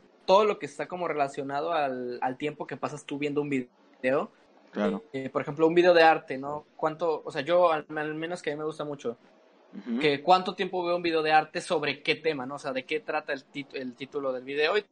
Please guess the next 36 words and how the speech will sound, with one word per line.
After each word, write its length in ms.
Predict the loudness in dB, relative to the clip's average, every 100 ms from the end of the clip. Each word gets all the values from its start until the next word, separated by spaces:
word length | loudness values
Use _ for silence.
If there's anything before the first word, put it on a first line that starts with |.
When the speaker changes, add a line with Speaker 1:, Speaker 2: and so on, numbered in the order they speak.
| _
Speaker 1:
te, 140 | -2 -2
más 160 | -2
o 40 | -4
menos 120 | -6
te 60 |
das 100 | -6
una 80 | -6
idea 120 | -2 -2
de 80 |
lo 80 | -2
que 100 | -6
va 120 | -4 -4
el, 100 | -8 _ -12
el 120 | -6
video. 360 | 4 6 6 0 _ _ -6
Entonces, 440 | 2 2 2 -2 4
los 180 | 6
algoritmos 440 | 8 6 2 -2 -2
me 100 | 0
los 140 | 2
van 120 | 0 -2
amen-, 200 | -4 -8 -10 -8 -2
me 100 | 0
los 100 | 2
van 140 | 2
aventando 440 | 2 0 -4 -2 -2
así 180 | -6
como, 220 | -12 -12 -12 _ _ _ _ _ _ _ _ _ _
como 380 | -12 -8 -8 -10 -18 _ _
contenido 440 | -4 0 2 4 4
muy 140 | 4
relacionado 1300 | 6 4 2 _ -20 _ _ _ -14 -10 -2 0 2
y 40 |
de 100 | 0
repente 420 | -2 -2 -4 -4
me 60 | -6